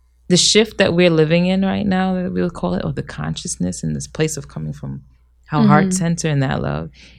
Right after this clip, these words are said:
Speaker 1: it's in the home.
Speaker 2: Mm-hmm.
Speaker 1: And that's what
Speaker 2: Oh, absolutely.
Speaker 1: Yeah, it's just there. It's our life now, and it's, it's one of the most beautiful things. So beyond where it took me for my work, what it did for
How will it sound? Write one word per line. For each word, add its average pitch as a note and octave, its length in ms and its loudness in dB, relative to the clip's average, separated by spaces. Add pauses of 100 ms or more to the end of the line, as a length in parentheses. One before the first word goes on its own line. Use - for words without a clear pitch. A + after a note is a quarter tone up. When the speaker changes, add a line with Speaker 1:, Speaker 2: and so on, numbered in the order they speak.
(140)
Speaker 1:
it's - 220 -4 (760)
in F#3 240 6
the D#3 80 4
home. - 460 -4
Speaker 2:
Mm-hmm. F#3+ 500 2
Speaker 1:
And F#3 160 4
that's F#3 220 4
what F#3+ 140 2
Speaker 2:
Oh, G#3+ 120 4 (120)
absolutely. G3 500 0
Speaker 1:
Yeah, F#3 80 8
it's F3 240 2
just D#3+ 260 -2
there. D3 280 6
It's C#3 140 0
our D#3+ 380 4
life C#3+ 420 4
now, D#3 280 4
and D3+ 180 2
it's, C#3+ 260 -2 (800)
it's B3+ 180 6
one C#4+ 140 4
of B3 80 8
the F#3+ 60 6
most D#3 300 2
beautiful C#3+ 500 0
things. C#3 340 -2
So D#3+ 80 4
beyond F3 440 4
where D#3+ 120 4
it D3 100 0
took - 200 -2
me C#3+ 140 -2 (120)
for - 160 -6
my C#2 160 -2
work, - 460 -4 (500)
what D#3+ 240 2
it D3+ 120 0
did D#3+ 200 0
for C#3+ 220 -4